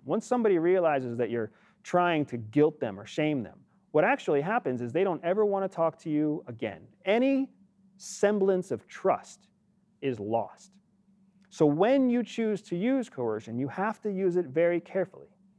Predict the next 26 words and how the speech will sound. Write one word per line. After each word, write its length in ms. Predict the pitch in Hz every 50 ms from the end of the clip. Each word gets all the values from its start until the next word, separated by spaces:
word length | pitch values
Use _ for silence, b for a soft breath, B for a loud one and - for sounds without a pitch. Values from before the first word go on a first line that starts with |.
| _ _ _ _ _ _ _ _ _ _ -
And 180 | - 156 170 156 -
if 240 | 220 240 262 - -
you're 120 | 240 226
at 80 | 220 214
a 40 | 196
place 320 | - - 233 214 202 -
where 100 | 170 151
you 120 | 170 208
think 200 | 196 - 202 185
coercion 420 | - - 185 190 196 202 165 165 160
might 160 | 175 185 175
be 100 | - 170
the 100 | 156 151
way 120 | 147 151
to 60 | 135 135
go, 180 | 170 208 214
I 160 | 151 151 160
would 140 | 175 180 170
actually 300 | 170 175 165 - - 156
encourage 400 | 143 143 - - 175 170 151 135
you 80 | 143 135
to 80 | 131
consider 440 | 123 - 127 123 - - 151 139 120 -
ideological 640 | 139 135 131 135 123 120 120 120 120 - - 113
motivations 580 | 110 104 104 104 95 98 95 90 - 95 90 -
instead. 400 | 80 - - - - - -